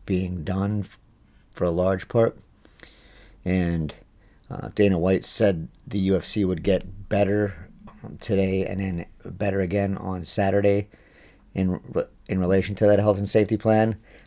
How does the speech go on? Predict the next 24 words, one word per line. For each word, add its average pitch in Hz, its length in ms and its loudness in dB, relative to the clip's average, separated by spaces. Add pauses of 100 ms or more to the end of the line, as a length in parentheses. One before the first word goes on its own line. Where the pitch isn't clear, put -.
I 95 120 2
didn't 98 220 0
see 107 360 2
any 101 220 4
improvement, 98 760 0 (1300)
um, 95 460 -4
today, 101 600 2 (1700)
but 95 280 4 (100)
there 110 160 2
was 98 180 0
not 104 160 0
a 101 60 2
lot 104 200 0
of 95 80 -2
videos 101 440 2
from 104 280 -2
the 98 400 -2 (400)
hotel 101 560 4
and, 98 260 2
and 92 520 -6 (320)
things 104 240 -6
like 98 180 -2
that. 101 360 2 (680)
However, 98 720 4